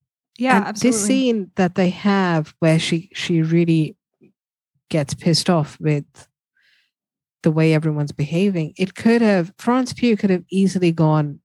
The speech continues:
Speaker 2: extremely hammy with it, but
Speaker 1: Mm-hmm.
Speaker 2: she didn't. She, she didn't come across like a s-, come across as a spoiled brat,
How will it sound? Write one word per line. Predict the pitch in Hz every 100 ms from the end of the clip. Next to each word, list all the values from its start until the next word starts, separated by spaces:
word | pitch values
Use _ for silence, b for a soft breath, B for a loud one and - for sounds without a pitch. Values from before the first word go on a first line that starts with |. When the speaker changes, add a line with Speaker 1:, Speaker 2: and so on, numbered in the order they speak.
| _
Speaker 2:
extremely | 170 - - 180 165
hammy | 147 151 139 190
with | 220 220
it, | 247 339 - b b b b 202
but | 202
Speaker 1:
Mm-hmm. | 208
Speaker 2:
she | 196
didn't. | 175 208 185 151 -
She, | - 190 -
she | - 214
didn't | 196 214 202
come | 202
across | 190 - 185 -
like | 165
a | -
s-, | - - _ - -
come | 185
across | 185 180 170
as | 170 151
a |
spoiled | 147 - 165 151 -
brat, | 156 135 117